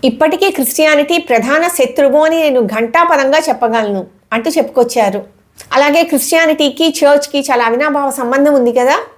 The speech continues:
ఈ రిలీజియన్ పేరుతో చర్చ్ మామూలు జనాల్ని ఎన్ని అట్రాసిటీస్‌కి గురి చేస్తుందో కూడా చెప్పారు. ఇంకా బెర్ట్రాండ్ రసల్ తన ఆర్గ్యుమెంట్ని ఎండ్ చేస్తూ, "దేవుణ్ణి నమ్మమని మనం పుట్టినప్పటి నుంచి చెప్తున్నారు కాబట్టి నమ్ముతున్నాం.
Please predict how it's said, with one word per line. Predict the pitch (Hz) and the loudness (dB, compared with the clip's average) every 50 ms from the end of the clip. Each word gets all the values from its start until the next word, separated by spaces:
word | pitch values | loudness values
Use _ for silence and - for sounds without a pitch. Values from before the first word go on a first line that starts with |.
| _ 359 | _ -6
ఈ | |
రిలీజియన్ | 311 320 311 330 349 311 349 381 381 359 | -2 0 2 2 2 2 2 2 2 2
పేరుతో | 339 294 285 277 277 285 285 285 | 2 2 2 2 2 2 2 2
చర్చ్ | 285 285 - 277 285 311 320 330 320 - - - - | 2 0 0 0 2 2 2 2 0 -4 -10 -12 -6
మామూలు | 233 233 240 262 285 330 330 | -6 -4 -2 0 0 0 0
జనాల్ని | 247 285 277 277 269 269 269 269 285 320 359 - - | 0 0 0 0 0 0 0 0 0 -2 -2 -2 -2
ఎన్ని | 226 240 269 311 320 285 | -2 0 0 2 2 0
అట్రాసిటీస్‌కి | 247 254 254 262 302 311 302 302 294 311 302 311 - 277 | 0 0 -2 0 -2 -2 0 0 -2 -2 -2 -2 -2 -2
గురి | 214 233 247 247 247 302 | 0 0 -2 0 2 0
చేస్తుందో | 285 285 294 - 262 240 247 233 | 0 0 0 -4 -2 -2 0 0
కూడా | 247 247 294 | 2 0 0
చెప్పారు. | 339 - 262 - - 240 226 208 220 226 - - _ _ _ _ _ - - - - - - - - _ - - - - 285 | 0 -2 -6 -4 -4 -4 -4 -4 -6 -10 -10 -14 _ _ _ _ _ -20 -20 -20 -20 -20 -20 -20 -20 _ -20 -20 -6 0 2
ఇంకా | 285 294 294 320 302 302 294 285 | 2 2 2 2 2 4 2 2
బెర్ట్రాండ్ | 240 247 247 240 - 349 349 339 | 2 0 0 0 -2 0 0 0
రసల్ | 339 339 330 302 320 | 0 0 -2 -2 -2
తన | 277 262 | -2 -2
ఆర్గ్యుమెంట్ని | 247 247 247 233 220 285 302 320 277 269 302 | 0 0 -2 -2 0 0 0 0 0 0 0
ఎండ్ | 269 240 226 226 226 285 | 2 2 2 0 2 2
చేస్తూ, | 277 262 - - - - 330 370 508 480 - - _ _ - 233 | 2 2 0 -2 -4 -4 -2 -2 -2 -2 -4 -12 _ _ -2 0
"దేవుణ్ణి | 254 277 320 370 392 392 | 2 2 2 2 2 0
నమ్మమని | 339 311 302 311 339 320 320 302 285 294 302 311 302 285 | 2 2 0 0 0 0 2 2 2 2 2 0 0 0
మనం | 254 262 269 269 | -2 -2 -2 -2
పుట్టినప్పటి | 262 269 233 226 277 277 285 285 - 269 | -2 -4 -4 -2 0 0 0 0 -2 -2
నుంచి | 262 277 277 - 339 - | 0 -2 -2 -4 -2 -2
చెప్తున్నారు | 285 277 277 320 302 311 302 294 | -2 -2 -2 -2 0 0 0 0
కాబట్టి | 294 - 269 247 277 285 381 320 | 0 -2 0 0 0 -2 0 -2
నమ్ముతున్నాం. | 277 262 247 262 254 277 254 226 226 220 202 202 | -2 -2 -2 -2 -2 -2 0 0 -2 -2 -4 -6